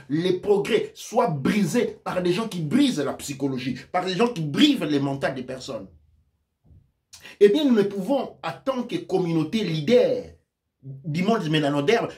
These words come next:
nous ne pouvons pas rester sans rien faire. Eh bien, je viens ici vous annoncer que le mouvement Couche Kamite, Couche Kamite Congo va procéder à la formation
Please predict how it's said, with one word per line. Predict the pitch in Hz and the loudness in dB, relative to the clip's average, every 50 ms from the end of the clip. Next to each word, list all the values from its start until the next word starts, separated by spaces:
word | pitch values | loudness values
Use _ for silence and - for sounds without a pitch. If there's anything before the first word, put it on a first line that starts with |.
| - | -6
nous | 175 190 | -2 0
ne | 196 208 | 0 0
pouvons | 202 202 175 226 247 - | 0 0 -2 -2 -2 -2
pas | - - 294 269 254 - - | -2 -2 -2 -2 -2 -4 -6
rester | 135 - 185 160 160 160 - - - 240 240 220 - _ _ _ _ _ _ _ | -2 0 2 0 0 -2 -8 -10 -8 -8 -8 -8 -10 _ _ _ _ _ _ _
sans | - - - 220 208 | -12 -6 -4 -4 -4
rien | 160 170 156 | -2 -4 -6
faire. | 143 - 131 - - - - _ _ - - - - - | -6 -6 -8 -8 -8 -10 -14 _ _ -20 -20 -20 -8 -4
Eh | - 196 | -2 0
bien, | 190 240 294 294 285 269 269 - | 2 4 4 4 4 2 0 -4
je | - 135 196 | -8 -4 -4
viens | 214 208 - 302 294 | -2 -2 -2 -2 -4
ici | 302 214 185 - - - 226 226 220 214 | -4 -8 -8 -8 -6 -6 -6 -6 -6 -8
vous | - 151 160 185 196 196 175 143 147 | -10 -12 -10 -10 -8 -6 -6 -4 -4
annoncer | 139 123 113 107 104 101 101 - 101 98 - _ _ _ _ _ _ _ _ _ _ _ _ _ _ _ _ _ _ _ - | -4 -4 -4 -6 -10 -10 -12 -12 -14 -14 -16 _ _ _ _ _ _ _ _ _ _ _ _ _ _ _ _ _ _ _ -2
que | - 240 196 151 - - - _ _ _ | 2 4 4 4 2 0 -8 _ _ _
le | - 135 156 170 151 | -8 -4 0 2 2
mouvement | 139 190 247 247 226 247 269 277 277 | 4 4 2 2 2 0 -2 -4 -4
Couche | - - 330 349 285 - - 208 - - - _ - | -6 -6 -2 0 0 0 0 -2 -6 -6 -10 _ -8
Kamite, | - 156 175 185 190 170 - - 156 143 - | -6 -6 -4 -4 -6 -6 -6 -6 -6 -6 -4
Couche | - 277 269 - - 175 | -4 -4 -2 -2 -2 -4
Kamite | - 156 160 180 180 - - - | -2 -2 -2 -2 -4 -6 -8 -8
Congo | - 120 117 110 110 127 156 - - - _ _ _ _ _ _ _ _ _ _ _ _ _ _ _ _ _ _ _ _ | -8 -6 -8 -6 -4 -6 -6 -6 -8 -16 _ _ _ _ _ _ _ _ _ _ _ _ _ _ _ _ _ _ _ _
va | - 127 139 240 262 | -6 0 2 4 4
procéder | 254 - - 214 220 214 - 208 202 196 240 - - | 2 0 -2 0 0 0 0 0 -2 0 0 0 2
à | 185 175 | 2 0
la | 175 170 - | 0 -2 -4
formation | - - 170 160 147 147 151 147 - - 160 170 180 185 185 - | -2 -2 -2 -2 -2 -4 -6 -8 -8 -8 -10 -8 -10 -10 -12 -16